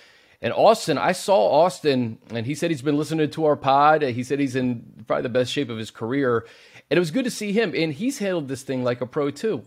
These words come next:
Um, like, listen, i-, if you think you're worth more and you've shown it and you've put it on tape,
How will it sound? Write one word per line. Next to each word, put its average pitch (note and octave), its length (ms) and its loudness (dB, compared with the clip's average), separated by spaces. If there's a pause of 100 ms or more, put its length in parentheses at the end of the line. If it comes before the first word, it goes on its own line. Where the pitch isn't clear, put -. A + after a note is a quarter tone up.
Um, A2+ 280 -4 (120)
like, - 320 -10
listen, - 280 -8 (560)
i-, D3 220 -8
if D3+ 180 -6
you C4+ 220 2
think A#3 300 -2
you're G3+ 140 0
worth F3+ 340 0
more F#3+ 480 -2 (240)
and D#3 180 0
you've G#3+ 180 -4
shown F#3 380 -4
it C4+ 220 -4
and D3+ 120 -6
you've G#3 220 -10
put G#3 220 -2
it A3+ 100 0
on E3+ 200 -2
tape, D4 420 -4